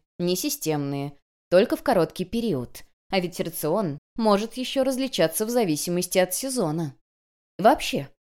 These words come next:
сильно подозреваю, что как минимум частично идея питания «как в природе» основана на поведении одомашненных кошек, что напрочь портит саму же идею.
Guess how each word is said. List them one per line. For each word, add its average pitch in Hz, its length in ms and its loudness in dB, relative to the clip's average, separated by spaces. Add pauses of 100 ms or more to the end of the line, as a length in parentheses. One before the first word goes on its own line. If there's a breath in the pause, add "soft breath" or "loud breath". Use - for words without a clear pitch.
сильно 254 280 4
подозреваю, 214 640 2
что 180 220 -2
как 202 160 0
минимум 214 400 0
частично 202 640 -2
идея 208 260 4
питания 202 640 2
«как 220 300 -6
в - 80 -18
природе» 208 760 -2 (220)
основана 208 560 2
на 226 100 4
поведении 208 720 0
одомашненных 226 840 0
кошек, - 520 -4 (220)
что - 220 0
напрочь 185 520 0
портит - 500 -4
саму 185 360 -2
же 160 180 -2
идею. 135 400 -6